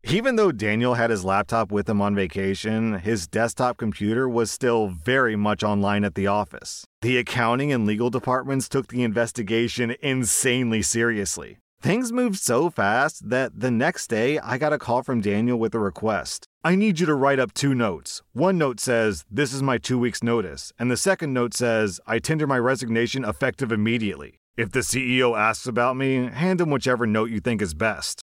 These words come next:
He wanted to resign and collect his severance before the investigation concluded, knowing that the company would have to call the police when they found his stash.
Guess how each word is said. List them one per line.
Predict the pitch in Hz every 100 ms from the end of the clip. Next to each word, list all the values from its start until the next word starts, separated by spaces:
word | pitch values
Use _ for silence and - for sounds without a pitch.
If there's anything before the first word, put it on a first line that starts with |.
| _
He | - 180
wanted | 190 220 208
to | 156
resign | 131 110 92 101 110
and | 117 107
collect | - 104 104
his | 110 95
severance | 98 95 101 107
before | - 90 107
the | 101 101
investigation | 95 101 - 98 95 95 104
concluded, | 82 101 95 98 85 76 67 -
knowing | 76 85 98 101 107 110
that | 104
the | 90
company | 104 101 87 110
would | 104 98
have | 104
to | -
call | 87 98 101
the | 101
police | - 101 101 98
when | 104 104
they | 101
found | - 107 107 92
his | 101 98 87 - _ -
stash. | - - - 107 98 78 - -